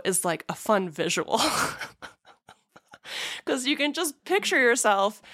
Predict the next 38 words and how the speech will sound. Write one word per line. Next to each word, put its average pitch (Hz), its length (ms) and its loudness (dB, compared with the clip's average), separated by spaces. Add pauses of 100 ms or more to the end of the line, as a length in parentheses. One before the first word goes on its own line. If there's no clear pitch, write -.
(160)
you're, 240 140 0
like, 226 200 2
trying 247 240 2
to 285 60 2
go 233 160 4
after 247 280 4
newborns, 190 520 4
you're 208 80 0
trying 220 300 0
to 254 80 -2
go 233 160 4
after 233 280 2
maternity, 220 680 0
seniors, 214 680 4
and 185 140 0
this 214 200 0
is 190 100 -10
photography 160 600 -6
talk, - 320 -4
right? 160 300 -2 (340)
You're 185 120 -6
going 220 260 4
after 226 320 0
all 208 200 4
these 220 200 0
things 262 320 -2
and 208 100 -4
you're 185 100 -6
just, 214 260 -6
like, 233 180 -2
running 175 440 2
around 233 340 6
a 240 60 4
field 220 480 2
like 190 160 0
a 196 80 -2
crazy 233 440 0
person. 170 640 -4